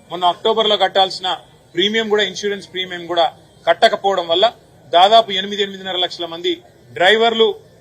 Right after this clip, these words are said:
ఇవాళ వారికి ప్రమాద బీమా లేని పరిస్థితి వచ్చింది. అందుకే కాంగ్రెస్ ప్రభుత్వాన్ని మేము డిమాండ్ చేస్తున్నాం. గతంలో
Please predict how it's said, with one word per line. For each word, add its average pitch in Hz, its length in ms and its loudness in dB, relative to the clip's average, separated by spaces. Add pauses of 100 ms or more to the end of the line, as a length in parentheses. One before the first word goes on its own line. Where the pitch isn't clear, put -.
ఇవాళ 190 260 2
వారికి 180 280 -2
ప్రమాద 185 340 -2
బీమా 175 320 -6
లేని 160 220 -8
పరిస్థితి 143 340 -12
వచ్చింది. 127 260 -20 (440)
అందుకే 175 260 -2 (520)
కాంగ్రెస్ 190 420 0
ప్రభుత్వాన్ని 180 440 -6
మేము 160 160 -10
డిమాండ్ 160 260 -10
చేస్తున్నాం. 131 300 -16 (440)
గతంలో 202 300 2